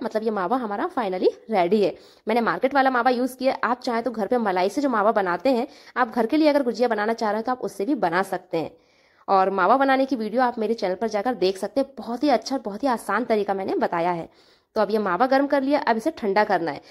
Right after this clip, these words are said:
कढ़ाई गर्म है इसलिए थोड़ा सा चलाते रहें ताकि ये जले ना, या फिर किसी दूसरे बर्तन में निकाल के भी आप इसे ठंडा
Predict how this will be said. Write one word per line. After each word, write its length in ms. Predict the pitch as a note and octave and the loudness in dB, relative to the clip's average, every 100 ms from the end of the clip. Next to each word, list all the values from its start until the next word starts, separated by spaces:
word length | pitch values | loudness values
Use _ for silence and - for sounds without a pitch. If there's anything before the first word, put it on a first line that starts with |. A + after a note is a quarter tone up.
| - - | -8 0
कढ़ाई 220 | A3 A#3 | 4 4
गर्म 260 | G#3 C4+ E4 | 4 4 2
है 60 | |
इसलिए 180 | D4+ E4 | -2 -4
थोड़ा 180 | E4+ F4+ | -2 0
सा 80 | F4 | -2
चलाते 400 | - A3+ F#3+ B3+ | -2 -2 0 0
रहें 120 | B3+ | -2
ताकि 240 | B3+ A#3 A#3+ | -2 -2 -2
ये 60 | |
जले 260 | G#3+ F3+ G#3+ | -2 -2 -2
ना, 100 | A#3+ | -2
या 120 | C4+ | -2
फिर 120 | D#4 | -2
किसी 180 | D4+ C#4+ | -2 -2
दूसरे 240 | A3 G3+ A3 | -2 -2 -2
बर्तन 200 | G3+ G#3 | -2 -2
में 60 | |
निकाल 260 | G3+ F3+ F3+ | -2 -2 -4
के 80 | G#3+ | -2
भी 80 | G#3+ | -4
आप 120 | F#3+ | -6
इसे 120 | F#3 | -10
ठंडा 260 | A3+ F#3 | -8 -6